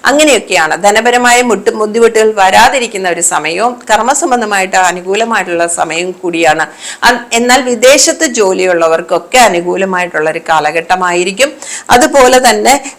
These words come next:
പരദേശ ബന്ധം, പരദേശ ബന്ധം ഈ ലഗ്നക്കാർക്ക് വരുന്ന ഒരു കാലഘട്ടം കൂടിയാണ്. ആ, പിന്നെ അതേപോലെ തന്നെ കർമ്മസംബന്ധമായ കാര്യങ്ങളിൽ, അതായത് കൺസ്ട്രക്ഷൻ മേഖല, ആ, അതേപോലെ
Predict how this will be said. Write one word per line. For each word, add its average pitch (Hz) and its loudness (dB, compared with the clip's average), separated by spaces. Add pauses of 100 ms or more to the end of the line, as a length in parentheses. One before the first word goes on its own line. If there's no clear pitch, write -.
പരദേശ 254 4
ബന്ധം, 190 0 (280)
പരദേശ 220 0
ബന്ധം 226 0
ഈ 196 -2
ലഗ്നക്കാർക്ക് 190 -2
വരുന്ന 196 0
ഒരു 165 0
കാലഘട്ടം 160 2
കൂടിയാണ്. 180 2 (320)
ആ, 190 2
പിന്നെ 240 0
അതേപോലെ 233 2
തന്നെ 226 -2
കർമ്മസംബന്ധമായ 233 0
കാര്യങ്ങളിൽ, 185 0
അതായത് 196 2
കൺസ്ട്രക്ഷൻ 208 -4
മേഖല, 175 2 (220)
ആ, 180 4 (380)
അതേപോലെ 190 -2